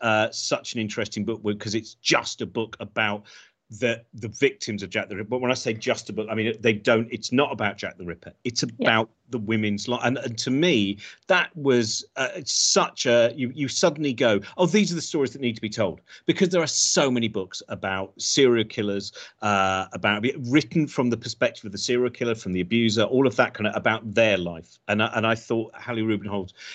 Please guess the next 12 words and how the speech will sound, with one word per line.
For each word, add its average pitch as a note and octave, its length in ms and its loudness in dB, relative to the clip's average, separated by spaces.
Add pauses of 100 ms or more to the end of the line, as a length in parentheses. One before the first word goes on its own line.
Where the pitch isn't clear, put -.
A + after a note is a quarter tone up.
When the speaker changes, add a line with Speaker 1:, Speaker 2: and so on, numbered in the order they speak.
(100)
Speaker 1:
it A#2 120 2
felt B2 240 4
like G2 220 -2
it G2+ 60 -8
was, - 240 -6
you A2+ 100 2
know, F#2+ 300 0
a G#2+ 80 2
real A2 320 4
change, F#2+ 720 -2
that, G2 200 -4
a, G#2 380 -10